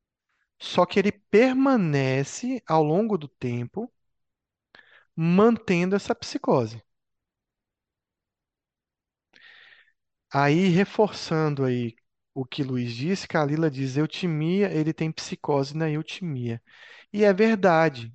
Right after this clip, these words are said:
olha, ele tem psicose com uma depressão moderada.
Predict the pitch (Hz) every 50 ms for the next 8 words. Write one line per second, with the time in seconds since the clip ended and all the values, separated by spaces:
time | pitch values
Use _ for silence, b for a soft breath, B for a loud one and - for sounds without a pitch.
0 | _ - 151 160 151 135 117 110 110 - - 156 160 170 185 _ - - 226 254
1 | 254 - - - - - - - - - - 147 170 196 185 143 120 117 113 113
2 | _ _ _ _ _ _ _ _ _ _ _ _ _ _ _ - - 175 180 180
3 | 190 190 170 156 175 - - 185 180 - - - 180 180 185 185 185 185 175 208
4 | 208 175 147 147 147 135 127 113 107